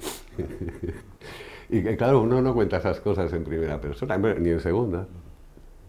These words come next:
Rol de caña, vagamente, vagamente, pues, eh, sí, tiene que ver con que, eh, si yo me paso de whiskies,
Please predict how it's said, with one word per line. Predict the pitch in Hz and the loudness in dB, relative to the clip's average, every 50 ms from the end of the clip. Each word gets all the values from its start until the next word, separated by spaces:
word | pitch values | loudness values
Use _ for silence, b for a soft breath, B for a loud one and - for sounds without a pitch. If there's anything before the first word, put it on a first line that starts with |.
| - - - - - - - - - - | -20 -20 -20 -20 -20 -20 -20 -14 -8 2
Rol | 104 110 117 120 | 6 8 8 10
de | 127 127 | 8 8
caña, | 131 135 120 139 139 135 143 120 | 8 8 8 10 10 10 10 8
vagamente, | 85 78 78 - 80 82 92 95 101 95 73 101 95 | 8 6 6 4 2 4 4 4 4 4 4 4 4
vagamente, | 90 80 82 87 85 95 98 95 90 95 101 | 4 4 4 4 4 4 4 4 4 2 2
pues, | 98 98 - - - - - | 2 2 -2 -4 -6 -6 -4
eh, | 76 - - | -4 -4 -4
sí, | - - 85 60 60 62 60 | -2 -2 -2 -2 -2 -4 -4
tiene | - 62 62 62 57 | -2 -2 -2 -2 -2
que | 62 69 | -2 -2
ver | 71 73 82 82 | 0 0 -2 -2
con | - 80 76 | -2 -2 -2
que, | 67 67 65 B B B B B B B B - | -2 -4 -6 B B B B B B B B -8
eh, | - 62 62 62 60 55 50 50 | -6 -4 -4 -4 -4 -4 -6 -6
si | - - - - - 64 60 55 50 - | -6 -6 -4 -4 -4 -4 -4 -6 -6 -6
yo | 57 - - | -6 -6 -4
me | 62 64 | -6 -4
paso | 65 - 71 71 - 82 76 73 | -2 -2 -4 -2 -2 -2 -2 0
de | 76 76 73 | 0 0 0
whiskies, | 71 - 110 87 - - 80 80 - - | 0 0 0 -2 -2 -4 -4 -4 -4 -6